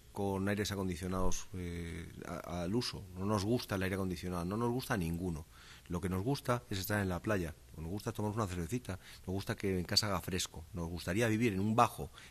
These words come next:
en verano y en un ático en invierno, ¿no? Querría-, querríamos tener eso. Y eso, de alguna manera, es posible con sistemas pasivos, pero es muy complicado. Eh, mezclar sistemas activos con pasivos yo creo que es una muy buena idea, y es una muy buena idea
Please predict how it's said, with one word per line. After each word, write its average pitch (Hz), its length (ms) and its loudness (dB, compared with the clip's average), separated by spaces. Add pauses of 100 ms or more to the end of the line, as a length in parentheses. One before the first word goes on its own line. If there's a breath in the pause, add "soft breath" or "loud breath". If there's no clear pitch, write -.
en 92 100 2
verano 117 400 6 (160 loud breath)
y 87 60 0
en 90 80 2
un 101 100 2
ático 104 280 2
en 95 60 2
invierno, 87 460 0
¿no? 120 140 -4 (420 loud breath)
Querría-, 104 300 0 (100)
querríamos 117 420 2
tener 98 200 2
eso. 90 320 -2 (240 soft breath)
Y 131 160 6
eso, 110 300 4 (100)
de 95 140 -4
alguna 107 240 2
manera, 117 420 2 (180)
es 101 120 -2
posible 104 500 0
con - 200 -2
sistemas 104 580 -2 (580)
pasivos, 101 600 4
pero 101 160 0
es 110 40 2
muy 120 80 4
complicado. 90 560 0 (520 loud breath)
Eh, 90 100 2
mezclar 95 480 4
sistemas 123 420 2
activos 123 320 0
con 120 140 0
pasivos 120 500 0 (100)
yo 98 140 0
creo 107 140 -2
que 113 60 0
es 101 100 0
una 98 140 2
muy 95 260 4
buena 82 240 2
idea, 90 380 2 (120)
y 95 80 -2
es 82 100 0
una 101 140 2
muy 101 200 4
buena 104 260 4
idea 104 300 4